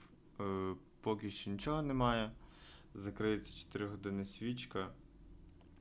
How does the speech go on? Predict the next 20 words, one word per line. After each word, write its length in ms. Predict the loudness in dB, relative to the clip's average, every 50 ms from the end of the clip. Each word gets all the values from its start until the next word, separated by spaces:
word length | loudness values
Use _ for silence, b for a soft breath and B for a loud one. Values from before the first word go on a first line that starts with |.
| -20 -16 -12 -8 -4
м, 540 | -2 0 0 0 0 0 0 0 -2 -4 -6 -6
через 680 | -8 -4 0 2 2 4 4 2 0 -2 -4 -10 -12 -14 -12 -8 -6
дві 260 | -6 -4 -4 -4 -4
з 80 | -4
половиною 520 | -6 -4 -4 -2 0 0 0 0 0 -2 -4
години. 460 | -4 -4 -2 -2 0 0 -2 -4 -6 -8 -10 B B B B B B B B B B B B B B B B B B B B B B B B B B B B B B B B B B B 0
Е, 240 | 2 4 4 4 2
ще 300 | 0 -4 -4 -2 -2 0
довго. 460 | 2 4 4 6 4 4 2 0 0
Не 280 | 0 0 0 0 -2 -2
факт, 260 | 0 2 0 0 0
що 120 | -4 -6
цей 160 | -4 -4 -4
F 80 | -2 -2
V 280 | -2 -2 -2 -2 -2 -2
G 60 | -4
сформуємо. 640 | -4 -4 -2 -2 0 2 2 2 2 2 0 -2 -4 -8 -14 -18 -20 -20 -20 -20 -20 -16 -8 -2
Але 140 | 2 2 2
якщо 240 | 2 0 -2 -4
сформуємо, 680 | -4 -6 -4 -2 0 0 2 2 2 4 4 2 2 -2